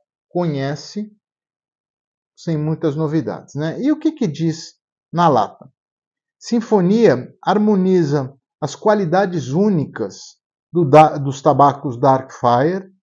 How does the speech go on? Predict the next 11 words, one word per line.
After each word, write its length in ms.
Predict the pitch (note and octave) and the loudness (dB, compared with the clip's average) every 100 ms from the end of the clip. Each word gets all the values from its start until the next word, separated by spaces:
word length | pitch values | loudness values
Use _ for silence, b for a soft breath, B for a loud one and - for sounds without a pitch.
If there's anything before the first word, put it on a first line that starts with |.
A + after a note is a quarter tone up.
| _ _ _ _ _ _ _ _ _ | _ _ _ _ _ _ _ _ _
com 240 | - G#3+ G#3 | 0 4 4
a 40 | |
doçura 680 | F#3 E3+ F3 - A3+ A#3+ G3 | 4 4 2 -4 0 2 2
dos 220 | D#3 C3+ | -2 -4
Red 220 | D#3 C#3+ | -2 -4
Virginias 1000 | B2+ B2+ A2+ G#2 B2 D3 F3 F3 - - _ _ _ _ _ _ _ _ _ _ _ _ _ _ | -4 -8 -8 -6 -6 -4 -6 -8 -14 -20 _ _ _ _ _ _ _ _ _ _ _ _ _ _
e 180 | - G3+ | -4 0
uma, 480 | A3+ A3 A3 F#3 - | 2 4 4 4 2
e 120 | F#3 | 0
uma 180 | G#3 G#3+ | 4 4
fundação 1300 | - - A#3 B3+ A3 F3 C#3 - - G#3 G#3+ D#3+ B2 | 2 -4 -2 0 2 2 0 -8 0 2 2 0 -6